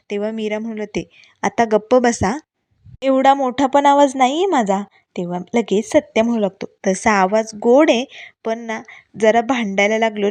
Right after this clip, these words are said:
जास्तच मोठा असतो." तेव्हा लगेच मीरा म्हणू लागते, "हो का? आणि तुमच्या आवाजाबद्दल काय मत आहे तुमचं?" तेव्हा सत्य म्हणू लागतो,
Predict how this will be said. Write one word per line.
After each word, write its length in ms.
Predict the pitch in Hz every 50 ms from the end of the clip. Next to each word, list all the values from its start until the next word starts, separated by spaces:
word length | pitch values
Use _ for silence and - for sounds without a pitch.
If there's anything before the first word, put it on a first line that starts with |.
| 208 - -
जास्तच 560 | - 226 202 202 - - - - 233 233 - 240
मोठा 320 | 233 214 208 214 - 185
असतो." 280 | 175 170 - - - - 170 - - - _ _ -
तेव्हा 200 | 208 185 175 175
लगेच 460 | 180 202 214 208 - 190 202 - - - 254
मीरा 260 | 247 226 214 214 214
म्हणू 160 | 226 233 226
लागते, 280 | 208 196 190 _ - 208
"हो 120 | - 226 202
का? 240 | 202 - - 208 254 294 - - - - - _ -
आणि 140 | 220 247 233 -
तुमच्या 360 | 240 220 220 208 - 277 254
आवाजाबद्दल 640 | 254 254 254 254 247 262 254 254 262 233 240 269 269 262 -
काय 180 | 262 254 262
मत 240 | 262 269 269 - -
आहे 40 | 240 -
तुमचं?" 340 | - 233 233 214 - 226 240 240 - - - - _ _
तेव्हा 200 | - 180 175 196
सत्य 380 | 202 - 226 202 202 _ - 208
म्हणू 160 | 214 220 214
लागतो, 360 | 208 202 202 _ - 190 -